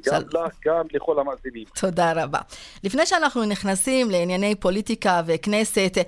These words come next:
Speaker 2: תשעה ערבים מואשמים בביצוע לינץ' במשפחה יהודית. אנחנו לא ככה מגדלים את הילדים שלנו, מר עודה. איך צעירים ערבים מגיעים לשפל שכזה?
Speaker 1: אני,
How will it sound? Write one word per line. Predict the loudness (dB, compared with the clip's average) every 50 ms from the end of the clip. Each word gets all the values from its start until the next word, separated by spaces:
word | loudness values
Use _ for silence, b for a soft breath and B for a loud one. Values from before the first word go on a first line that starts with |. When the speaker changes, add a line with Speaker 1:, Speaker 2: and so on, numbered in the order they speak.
| B B B B B B B B
Speaker 2:
תשעה | -4 0 2 2 4 4
ערבים | 4 2 0 0 0 2
מואשמים | 2 2 0 0 2 2 2 2 2 2 2 2 2
בביצוע | 0 0 0 -2 -2 0 2 2 2 4
לינץ' | 4 2 2 4 4 2 2 0 -2 -4 -6 -6 -4
במשפחה | -2 0 0 0 0 -2 0 0 0 0 2 2 4 4 4 2
יהודית. | 0 -4 -4 -2 -2 -4 -2 0 0 0 0 0 0 -2 -4 -6 B B B B B B B B B B B B B B B B B B -20 -20 -20 _ _ _ -4 -2
אנחנו | 2 2 2 2 0 -2 0
לא | 0 0 0 0
ככה | -2 -2 -2 0
מגדלים | 0 0 0 0 0 0 -2 -2
את | 0
הילדים | 0 2 2 2 0 0 -2
שלנו, | -2 -4 -4 -4 -4 -4 -4 -4 -4 -4 -6 -6
מר | -6 -6 -6 -6
עודה. | -8 -8 -8 -8 -10 -10 -10 -2 0
איך | 2 2 2 0 -4 -12 -16 -14
צעירים | -6 -2 0 2 2 4 2 2 2 2 0 -2 -4 -4 -4
ערבים | -2 0 0 0 0 0 2 2 2 2 0 -4 b b b b b 0
מגיעים | 0 2 2 2 2 0 0 2 0 0 2 2
לשפל | 2 2 2 2 2 2 2 2 2 2 0 0 0 2 2 2
שכזה? | 0 -2 -4 -4 -6 -4 -6 -8 -6 -8 -10 -12 -12 -14 -18 -20 -20 -20 -20 _ _ _ -20 -20 _ _ -20 b b b b b b b b b b b b b b b b b -10 -4 -2
Speaker 1:
אני, | -2 0 0 2 2 2 2 4 2 2